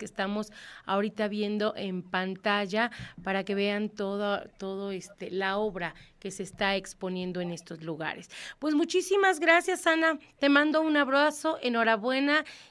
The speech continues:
y que sea todo un éxito y que de aquí sigan los, lo-, los, este, proyectos.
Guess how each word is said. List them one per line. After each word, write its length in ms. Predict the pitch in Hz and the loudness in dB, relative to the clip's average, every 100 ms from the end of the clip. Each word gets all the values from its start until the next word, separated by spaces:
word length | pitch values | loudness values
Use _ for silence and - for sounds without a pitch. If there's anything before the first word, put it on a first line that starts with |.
| - | -4
y 180 | 247 254 | -2 0
que 160 | 262 | -2
sea 420 | - 247 240 240 - | -2 4 6 4 2
todo 240 | 233 226 233 | -6 -2 0
un 140 | 233 | 0
éxito 360 | 233 - 233 247 | -2 -4 -4 -4
y 60 | |
que 160 | 247 208 | 0 2
de 80 | 202 | 2
aquí 240 | 196 320 | -2 -8
sigan 420 | 320 330 269 233 | -4 -2 0 0
los, 280 | 202 196 - | -2 -4 -10
lo-, 260 | 208 196 190 | -6 -6 -4
los, 340 | 196 196 190 | -4 -6 -8
este, 280 | 185 - 180 | -14 -10 -8
proyectos. 1000 | - 196 202 196 - - - - - | -4 -4 -2 -4 -4 -14 -14 -12 -16